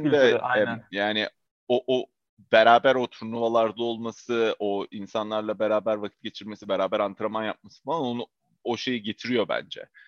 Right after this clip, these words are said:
Speaker 1: Evet,
Speaker 2: Ee,
Speaker 1: evet,
Speaker 2: yani,
Speaker 1: tabii ki.
Speaker 2: e, çünkü
Speaker 1: Sıcaklığı yaratıyor ister istemez.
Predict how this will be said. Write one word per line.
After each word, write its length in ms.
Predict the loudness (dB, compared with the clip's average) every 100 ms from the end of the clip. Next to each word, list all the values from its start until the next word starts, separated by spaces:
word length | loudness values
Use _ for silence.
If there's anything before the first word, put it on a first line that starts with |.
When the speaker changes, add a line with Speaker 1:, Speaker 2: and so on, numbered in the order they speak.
| _ -4
Speaker 1:
Evet, 220 | 0 2
Speaker 2:
Ee, 40 |
Speaker 1:
evet, 220 | 2 2
Speaker 2:
yani, 440 | 0 -2 -4 -6 -8
Speaker 1:
tabii 120 | -16
ki. 560 | -20 -20 _ -2 -2 -2
Speaker 2:
e, 40 |
çünkü 320 | -8 -10 -4
Speaker 1:
Sıcaklığı 460 | 2 2 2 -2 0
yaratıyor 400 | 0 -2 -4 -4
ister 300 | -4 -8 -10
istemez. 640 | -10 -10 -10 -10 -16 -20